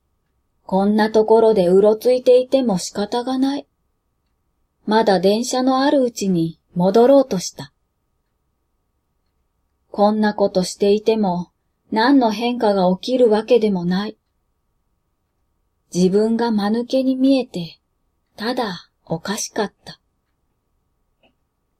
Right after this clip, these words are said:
その時だった。「怪人」と書かれたランタンが灯っているバーを見つけた。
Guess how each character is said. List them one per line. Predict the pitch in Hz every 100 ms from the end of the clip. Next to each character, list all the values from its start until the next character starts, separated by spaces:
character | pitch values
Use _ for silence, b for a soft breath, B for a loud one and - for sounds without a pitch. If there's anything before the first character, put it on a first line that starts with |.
| _ _ _ _ _ _ _ _ _ _ _
そ | - 226
の | 247
時 | 302 330 349
だ | 311
っ | 208 _
た。 | - - _ _ _ _ _ _ _ _ _ _ _ _ _
「怪 | - 262 285 240
人」 | 196 180 160 _ _
と | 196 185
書 | 185
か | 185 226
れ | 196
た | 190 165 156 _ _
ラ | 208 269
ン | 277
タ | 233 202
ン | 185
が | 170
灯 | 185 190 208
っ |
て | 214 196
い | 170 160
る | 160 165 _ -
バ | 233 254
ー | 202
を | 165
見 | 160
つ | -
け | - 165
た。 | 170 156